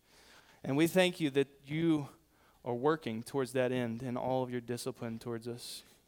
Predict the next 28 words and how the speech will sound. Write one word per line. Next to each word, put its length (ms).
You're 140
working 440
to 100
give 200
us 200
a 40
greater, 460
a 60
spirit 400
of 140
wisdom 360
and 120
revelation 520
in 80
the 80
knowledge 400
of 120
you. 280
You're 140
working 480
to 240
correct 680
our 80
sinful 420
hearts, 420
to 120
sanctify 720
us. 360